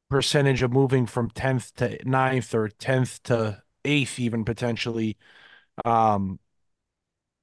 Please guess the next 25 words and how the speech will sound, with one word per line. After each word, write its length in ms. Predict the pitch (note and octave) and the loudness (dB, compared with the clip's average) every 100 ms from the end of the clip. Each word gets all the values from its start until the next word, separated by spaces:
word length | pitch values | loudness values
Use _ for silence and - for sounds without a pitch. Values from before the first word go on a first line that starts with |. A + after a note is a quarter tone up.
| _ _ - | _ _ -4
you 160 | C3+ | 0
know, 160 | C3+ B2 | 2 4
it, 200 | C#3 C#3+ | 4 4
it'll 260 | D#3 D3+ C#3 | 4 4 2
increase 360 | B2 D#3 C3 | 0 -2 0
some 240 | - D3+ D#3+ | 2 2 4
way 140 | C#3+ | 4
or 80 | B2+ | 2
another 240 | A#2 A#2 | 0 -2
if 120 | A#2+ | -2
you 60 | A#2+ | -6
play 220 | G2+ B2+ | -6 -2
around 260 | B2 B2 B2 | 2 2 2
with 120 | A#2+ | -2
the 60 | A#2 | -6
results 540 | A2+ A#2+ A#2 A2 - A#2+ | -4 -2 -2 -4 -10 -8
enough, 600 | A2+ B2 C3+ A#2+ - - _ | -2 2 2 0 -4 -20 _
right? 300 | A#2+ B2+ C3+ B2+ | 0 0 0 -4
I 60 | |
mean, 140 | A#2 A#2 | -6 -6
the 60 | A2 | -2
probabilities 680 | C3+ B2+ A2+ B2 A#2+ A2+ G#2+ | 2 2 2 0 0 -4 -2
have 240 | B2+ B2 | 0 0
to 140 | B2 A2 | -2 -6
increase 600 | G#2+ A#2 A#2 - - | -6 -4 -2 -2 -6